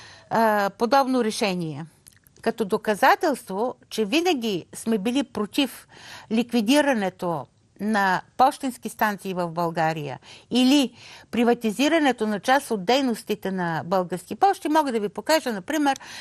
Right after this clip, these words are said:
една статия на Деница Гаджева и, а, Илиан Тодоров от две хиляди и петнайсета година.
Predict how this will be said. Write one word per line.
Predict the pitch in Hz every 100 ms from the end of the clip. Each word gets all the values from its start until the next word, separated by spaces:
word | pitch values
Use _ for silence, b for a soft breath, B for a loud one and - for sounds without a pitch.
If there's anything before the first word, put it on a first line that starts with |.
| B -
една | 233 277 262
статия | - 294 - 285 269
на | 240 220 190 175 B B -
Деница | 214 285 294 233
Гаджева | 220 269 240 262 277 269
и, | - 247 254 240 -
а, | 214 -
Илиан | 220 240 254
Тодоров | 240 196 220 254 285
от | 247
две | 202 262
хиляди | 247 226 220 254
и |
петнайсета | - 226 247 233 -
година. | 220 226 247 185